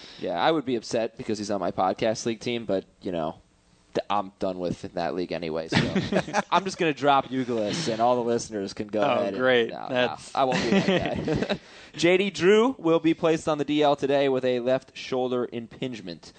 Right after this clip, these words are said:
Speaker 1: So obviously good news for Josh Reddick, who is on the most added list. Most added, most dropped coming up in a few minutes. And Jon Lester returned with five and a third, seven hits, one run, six strikeouts against the Royals.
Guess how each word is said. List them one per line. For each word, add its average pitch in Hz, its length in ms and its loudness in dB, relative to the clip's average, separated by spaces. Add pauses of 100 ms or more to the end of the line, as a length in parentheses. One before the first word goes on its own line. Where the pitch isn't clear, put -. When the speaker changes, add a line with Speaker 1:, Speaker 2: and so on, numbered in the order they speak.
(260)
Speaker 1:
So 117 180 0
obviously 127 380 2
good 113 180 -4
news 117 220 -4
for 104 260 -4
Josh 101 340 -2
Reddick, 160 300 2
who 123 140 -6
is 113 100 -2
on 117 160 0
the 113 80 -4
most 139 360 0
added 139 280 2
list. 139 380 -2 (280)
Most 139 240 0
added, 143 260 6
most 135 260 -2
dropped 139 240 2
coming 135 240 -4
up 131 180 2
in 123 140 -4
a 117 40 -4
few 127 200 -6
minutes. 113 440 -6 (500)
And 147 200 0
Jon 160 300 4
Lester 190 360 2
returned 156 480 0
with 135 160 -2
five 143 300 2
and 139 80 -2
a 139 60 -2
third, 135 340 0
seven 147 320 0
hits, 127 340 -2
one 170 220 0
run, 127 300 0
six - 320 -4
strikeouts 127 680 0 (380)
against 180 340 2
the 175 100 2
Royals. 139 600 4